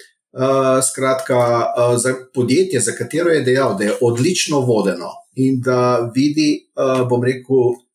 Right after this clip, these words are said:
kot dobro, eh, naložbeno, eh, priložnost, vendar jo je pa letos prodal. In ravno zaradi, eh, bom rekel, edini razlog je geopolitična napetost.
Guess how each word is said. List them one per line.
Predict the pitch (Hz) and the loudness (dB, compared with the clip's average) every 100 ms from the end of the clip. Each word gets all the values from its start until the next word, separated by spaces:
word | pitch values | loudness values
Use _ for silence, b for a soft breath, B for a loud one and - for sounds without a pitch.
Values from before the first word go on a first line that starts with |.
| _ | _
kot | 123 123 - - | -2 -2 -4 -12
dobro, | 101 117 123 139 131 113 - | -4 0 0 0 0 -2 -6
eh, | 113 107 | -6 -4
naložbeno, | 107 120 127 127 117 107 101 | 0 0 0 0 -2 -2 -4
eh, | 95 104 101 98 - | -6 -4 -4 -4 -4
priložnost, | 107 107 202 190 190 - - B B B B B | -2 0 0 0 -2 -4 -10 B B B B B
vendar | 117 226 269 | -4 0 0
jo | 226 | -2
je | 202 | -2
pa | 196 | 0
letos | 175 190 190 - | 2 2 0 -6
prodal. | - 147 - 165 - _ _ _ _ - | -6 -4 -2 -4 -6 _ _ _ _ -4
In | 123 | -2
ravno | 127 185 190 175 | 0 0 0 0
zaradi, | 156 151 151 143 147 - | 0 0 0 0 0 0
eh, | - - _ - 123 | -4 -18 _ -4 0
bom | 123 123 | 0 0
rekel, | 135 - 135 | -2 -2 0
edini | 117 139 180 | 0 2 2
razlog | 135 123 131 143 - | 0 0 -2 -4 -4
je | 120 127 127 127 107 | 0 2 2 0 -2
geopolitična | 123 131 123 113 120 - - 104 | 0 0 0 -2 -2 -4 -4 -2
napetost. | 101 95 87 - - - | -2 -2 -6 -8 -8 -8